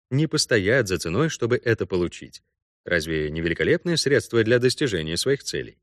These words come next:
Либо вы служите посредником, в котором все нуждаются и без которого не удается покончить с разногласиями. Как бы то ни было, важно не забывать.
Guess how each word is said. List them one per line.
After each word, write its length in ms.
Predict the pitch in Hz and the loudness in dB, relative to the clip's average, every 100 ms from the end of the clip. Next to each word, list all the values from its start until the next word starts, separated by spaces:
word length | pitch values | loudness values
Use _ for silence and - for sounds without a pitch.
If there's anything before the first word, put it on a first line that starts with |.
| _ _ _ _ _ _ _ | _ _ _ _ _ _ _
Либо 440 | 80 78 107 175 | -6 -2 2 2
вы 180 | 147 190 | 4 2
служите 420 | - 170 180 170 | 2 0 0 0
посредником, 800 | 160 117 - 92 85 92 139 156 - _ _ | 0 0 0 -2 -2 -2 0 0 -2 _ _
в 60 | - | -6
котором 360 | 90 139 180 | 0 2 2
все 160 | - 170 | 0 2
нуждаются 880 | 175 113 101 98 85 71 - 82 - _ _ - | 0 0 0 0 -2 -4 -4 -4 -6 _ _ -4
и 100 | 147 | 0
без 180 | 147 | 0
которого 440 | - 120 185 156 143 | 0 0 2 4 4
не 160 | 127 | 4
удается 600 | 123 92 85 139 170 - | 2 2 2 2 0 0
покончить 580 | 139 101 - 113 107 98 | 0 0 0 -2 -2 -6
с 40 | 92 | -4
разногласиями. 920 | 92 92 87 82 73 - 65 60 _ _ _ _ _ _ _ _ | -2 -2 -2 -2 -2 -6 -8 -16 _ _ _ _ _ _ _ _
Как 240 | 101 110 | 0 0
бы 120 | 92 | 0
то 120 | 85 80 | -2 -2
ни 180 | 123 | -2
было, 320 | 139 82 65 - _ _ - | 0 -2 -4 -8 _ _ -10
важно 440 | 87 147 135 135 | 0 2 2 2
не 200 | 113 135 | 2 2
забывать. 600 | 113 113 101 71 - - | 2 2 0 -2 -10 -18